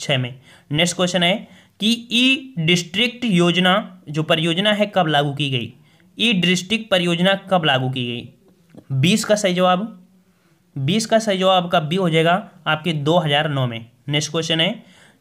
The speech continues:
कि नेशनल ऑप्टिकल फाइबर नेटवर्क की योजना कब लागू की गई? नेशनल ऑप्टिकल फाइबर नेटवर्क योजना कब लागू की गई? इक्कीस का जवाब, इक्कीस का जवाब ऑप्शन राइट आपका सी हो जाएगा आपके दो हज़ार बारह में, ठीक है, दो हज़ार बारह में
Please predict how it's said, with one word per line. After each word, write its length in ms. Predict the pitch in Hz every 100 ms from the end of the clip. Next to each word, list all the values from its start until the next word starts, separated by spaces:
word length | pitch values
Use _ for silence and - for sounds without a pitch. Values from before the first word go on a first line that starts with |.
| _
कि 320 | 180 180 220 - -
नेशनल 680 | 165 175 190 185 220 226 226 -
ऑप्टिकल 540 | 165 - 175 180 196
फाइबर 480 | 208 170 151 156 185
नेटवर्क 500 | 185 156 156 180 185
की 100 | 190
योजना 400 | 170 151 147 175
कब 280 | 170 160 160
लागू 260 | 131 139
की 160 | 135 135
गई? 260 | 135 107 - 147
नेशनल 580 | 160 165 170 160 160 160
ऑप्टिकल 500 | 147 147 - 135 165
फाइबर 540 | 175 151 143 143 156 170 - 147
नेटवर्क 420 | 139 143 165 175
योजना 320 | 151 135 147
कब 240 | 160 151 139
लागू 220 | 135 131
की 160 | 135 127
गई? 240 | 139 - - - _ _ _ _ _ _
इक्कीस 280 | - 180 196
का 120 | 208
जवाब, 540 | 190 190 185 220 - - _ _ _ _ -
इक्कीस 300 | 160 180 208
का 120 | 214
जवाब 280 | 202 190 196
ऑप्शन 280 | 175 175 180
राइट 200 | 170 165
आपका 200 | 160 160
सी 200 | - 180
हो 140 | 175
जाएगा 200 | 151 151
आपके 320 | 170 165 - 170
दो 240 | 139 156
हज़ार 260 | 143 151 151
बारह 280 | 131 127
में, 140 | 123 123
ठीक 180 | 165 185
है, 60 |
दो 240 | 165 156 170
हज़ार 320 | 147 147 156
बारह 300 | 151 143 147
में 240 | 139 196